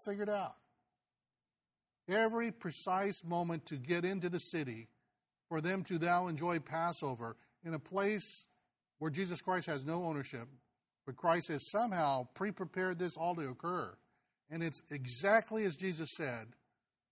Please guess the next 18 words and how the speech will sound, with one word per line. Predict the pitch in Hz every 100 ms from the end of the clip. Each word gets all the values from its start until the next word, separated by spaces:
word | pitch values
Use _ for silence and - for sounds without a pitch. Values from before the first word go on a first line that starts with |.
| -
Why | 143 175 202
wouldn't | 202 208 202
the | 190
spirit | - - 185 185 185 185
of | 156 156
the | 143
disciples | 127 127 175 170 165 131
then | 135 120 120 - _ _ -
be | 139
ready | 160 175 180
when | 165 143
Jesus | 156 151
Christ | - 160 147
says, | 143 127
"Oh, | 151 156
by | 151
the | 139
way, | 147 139 107